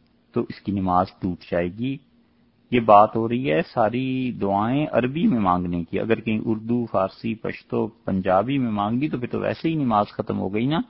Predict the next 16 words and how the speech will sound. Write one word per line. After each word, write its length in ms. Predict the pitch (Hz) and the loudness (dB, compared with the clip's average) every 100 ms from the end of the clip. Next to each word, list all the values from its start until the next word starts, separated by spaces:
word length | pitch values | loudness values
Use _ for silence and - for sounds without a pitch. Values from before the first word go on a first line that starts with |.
| _ _ _ _ _ _ _ - _ _ _ | _ _ _ _ _ _ _ -20 _ _ _
لیکن 560 | 104 139 - - 185 123 - - _ _ _ | 6 6 6 0 2 2 -2 -12 _ _ _
عربی 460 | 131 147 151 180 147 | 2 2 -2 -6 -4
میں 260 | 123 143 143 98 113 _ 107 | -2 -2 -2 -4 -10 _ -2
دعا 320 | 107 113 127 | 4 6 4
مانگنی 460 | 107 98 113 139 147 | 4 2 0 -2 -4
بھی 140 | 120 117 | -4 -2
ہے 300 | 117 120 156 | 0 0 0
تو 160 | 156 113 | -2 -4
وہی 300 | 104 120 160 | -2 -2 2
مانگنی 520 | 143 107 104 104 120 | 4 2 2 -2 -2
ہے 100 | 135 | -2
جو 120 | 117 107 | -4 -6
کتاب 320 | 101 95 95 | 0 2 0
و 40 | 101 | -4
سنت 480 | - 107 131 135 | -4 0 2 0
میں 80 | 113 | -4